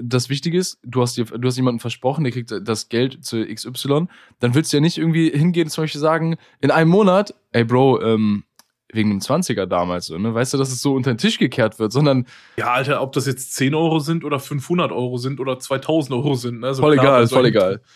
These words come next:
Speaker 2: So, also wirklich, das, also selbst wenn es nicht um Geld geht oder man sich zum Beispiel irgendwas ausgeliehen hat,
Speaker 1: Ja.
Speaker 2: geht, ist genauso. Also generell kann das, kann das gefühlt auf alles anwendbar sein, weil ich hasse es einfach auch wie die Pest, so einfach diese leeren Versprechen auch so.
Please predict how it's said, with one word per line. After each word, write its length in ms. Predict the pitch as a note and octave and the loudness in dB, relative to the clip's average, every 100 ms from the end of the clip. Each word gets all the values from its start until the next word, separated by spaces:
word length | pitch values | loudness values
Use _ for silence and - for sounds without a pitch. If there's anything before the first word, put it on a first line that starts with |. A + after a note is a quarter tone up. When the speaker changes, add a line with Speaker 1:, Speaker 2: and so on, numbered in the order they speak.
| _ _ | _ _
Speaker 2:
So, 300 | C3+ C#3 - | 0 0 -2
also 260 | B2+ B2 C3+ | -4 0 0
wirklich, 260 | F3+ C#3+ | 0 -2
das, 200 | C#3 B2+ - - | -4 -6 -10 -4
also 140 | C3 | 0
selbst 320 | C3 C3+ D#3 D3 | 2 2 0 0
wenn 180 | C#3 D3 | 0 0
es 260 | C#3+ - _ _ _ _ | -2 -6 _ _ _ _
nicht 260 | - D3+ - | -2 -2 0
um 140 | D3 | -2
Geld 300 | B2+ C#3 F3+ | 0 0 0
geht 180 | C#3 D3 | 0 0
oder 160 | C#3+ B2+ | 0 0
man 140 | C3 | 0
sich 160 | B2+ - | -2 -6
zum 100 | C#3 | -6
Beispiel 240 | C3 D3 | -6 -4
irgendwas 220 | C3 A#2 | -4 -4
ausgeliehen 560 | - G3+ G#3+ C#3+ C3+ B2 | -2 -2 0 -2 0 0
hat, 280 | A#2 G#2+ _ _ | -2 -8 _ _
Speaker 1:
Ja. 260 | B2 A#2 G2+ _ | -2 -2 -2 _
Speaker 2:
geht, 260 | - C3+ - | -6 -6 -6
ist 200 | D#3 - | -10 -4
genauso. 460 | C#3+ E3+ G#3 C#3 B2+ | 0 2 2 0 0
Also 200 | C3 C3+ | -2 -2
generell 360 | C#3 C#3 E3 | -2 0 -2
kann 160 | D#3+ D3 | -2 -4
das, 200 | C#3 - | -4 -6
kann 140 | C#3 | -6
das 140 | C#3 - | -6 -10
gefühlt 280 | - D3 A#2+ | -8 -6 -6
auf 180 | A#2 | -6
alles 160 | C#3+ C#3 | -6 -4
anwendbar 380 | C#3 C3 B2 A#2+ | -4 -4 -4 -4
sein, 200 | B2+ C3 | -4 -4
weil 140 | A#2+ - - - | -8 -10 -18 -12
ich 160 | - | -6
hasse 160 | C#3+ C#3 | -4 -4
es 100 | - | -6
einfach 220 | C3 B2 | -6 -6
auch 220 | - A#2+ | -6 -8
wie 40 | B2+ | -6
die 80 | |
Pest, 280 | A2+ B2+ - | -8 -8 -6
so 100 | A2 | -6
einfach 160 | A#2+ C#3 | -4 -4
diese 180 | B2 B2 | -4 -2
leeren 320 | C3+ D3 C#3 | 0 0 -2
Versprechen 520 | B2 - - D#3+ E3+ | -6 -8 -6 -6 -4
auch 180 | D3+ E3+ | -4 -4
so. 400 | - G3 A3 | -2 -2 -2